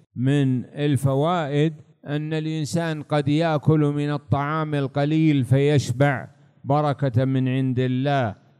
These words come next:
جل وعلا. وفي الحديث نصر الله لأوليائه المؤمنين، وهي سنة جارية. أسأل الله جل وعلا أن يوفقني وإياكم لكل خير، وأن يجعلني وإياكم من الهداة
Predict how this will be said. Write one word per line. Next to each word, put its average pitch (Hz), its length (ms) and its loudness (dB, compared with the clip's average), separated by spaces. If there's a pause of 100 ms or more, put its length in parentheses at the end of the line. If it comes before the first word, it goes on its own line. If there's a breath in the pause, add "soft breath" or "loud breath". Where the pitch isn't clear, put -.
(120)
جل 135 540 -2
وعلا. 123 720 -2 (320)
وفي 156 180 0
الحديث 151 580 -4
نصر 151 400 0
الله 143 420 -2
لأوليائه 131 840 0
المؤمنين، 120 840 0 (460)
وهي 120 220 0
سنة 135 460 0
جارية. 123 840 -2 (340)
أسأل 143 340 -4
الله 131 760 -4 (260)
جل 151 340 -8
وعلا 127 580 -6
أن 120 60 -6
يوفقني 120 680 -8
وإياكم 123 720 -8
لكل 117 420 -8
خير، 123 440 -6 (220)
وأن 120 140 -10
يجعلني 131 680 -4
وإياكم 127 640 0
من 123 80 -2
الهداة 123 560 0